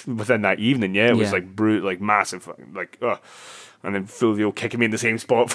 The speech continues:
Speaker 1: <laughs> It wasn't that nice either. But, um, so, I mean, he could obviously make his karate work. Steve Ubo Sensei obviously can make his karate work.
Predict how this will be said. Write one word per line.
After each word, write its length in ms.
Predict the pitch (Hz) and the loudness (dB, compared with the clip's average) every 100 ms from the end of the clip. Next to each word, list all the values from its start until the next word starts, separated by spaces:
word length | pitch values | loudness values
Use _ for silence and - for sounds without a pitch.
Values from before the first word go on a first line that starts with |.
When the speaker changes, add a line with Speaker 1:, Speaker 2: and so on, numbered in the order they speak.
| - | -4
Speaker 1:
<laughs> 100 | 170 | -2
It 1500 | 160 185 190 196 180 165 220 151 139 - 135 131 123 120 117 | 2 4 4 2 0 2 2 0 0 -2 -4 -4 4 4 6
wasn't 300 | 123 123 113 | 4 2 2
that 160 | 117 110 | 0 4
nice 240 | 120 113 | 2 4
either. 300 | 123 120 107 - - _ | 4 4 2 -4 -20 _
But, 240 | - 120 127 | 2 4 6
um, 300 | 127 123 110 _ _ _ _ _ - | 4 2 -4 _ _ _ _ _ -8
so, 260 | - 160 139 | -2 2 4
I 260 | 117 131 | 4 4
mean, 140 | 135 131 | 4 4
he 140 | 131 131 | 0 2
could 200 | 135 117 | 2 4
obviously 540 | 120 123 127 - 101 | 4 4 2 2 0
make 220 | 104 101 | 2 0
his 160 | 104 98 | -2 -4
karate 340 | 110 95 87 | 0 0 0
work. 220 | 95 92 | -4 -6
Steve 260 | - 123 117 | -6 -2 0
Ubo 200 | 110 110 | 0 -2
Sensei 380 | 107 95 98 92 | -6 -8 -8 -6
obviously 460 | - 104 101 92 | -6 -6 -8 -14
can 120 | 90 92 | -10 -8
make 120 | 90 | -8
his 140 | 90 | -10
karate 280 | - 95 87 | -8 -8 -6
work. 300 | 92 92 - | -6 -6 -8